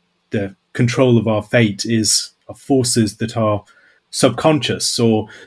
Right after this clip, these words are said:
forces that belong to the gods and the, the powers that exist in the world that we can't understand. And so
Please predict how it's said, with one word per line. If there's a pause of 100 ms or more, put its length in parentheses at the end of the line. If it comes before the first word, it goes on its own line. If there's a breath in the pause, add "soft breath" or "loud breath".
forces
that
belong
to
the
gods
and
the, (200 soft breath)
the
powers
that
exist
in
the
world (360 soft breath)
that
we
can't
understand.
And
so